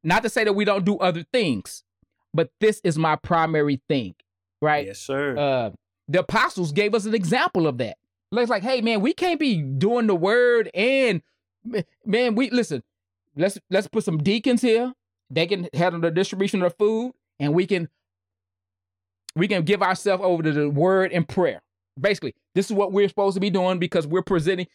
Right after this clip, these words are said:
Speaker 1: we're like, we're like, like, we're, we're, we're, we're teaching the, the, the, the, the people what they need to be taught.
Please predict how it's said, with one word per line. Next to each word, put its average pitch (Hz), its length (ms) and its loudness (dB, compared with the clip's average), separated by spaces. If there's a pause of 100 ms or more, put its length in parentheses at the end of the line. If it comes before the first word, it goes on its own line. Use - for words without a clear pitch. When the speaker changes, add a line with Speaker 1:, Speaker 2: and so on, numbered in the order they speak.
(220)
Speaker 1:
we're 170 140 2
like, 156 160 0
we're 170 60 2
like, 165 120 2
like, 156 180 0
we're, 185 300 2 (240)
we're, 175 160 2
we're, 170 200 0
we're 175 120 2
teaching 202 680 -2 (200)
the, - 160 -4 (100)
the, 156 220 -4
the, 147 180 -6
the, 139 140 -4
the 131 120 -2
people 190 360 0
what 185 160 2
they 190 100 2
need 180 140 -2
to 185 40 -2
be 175 120 -2
taught. 180 340 0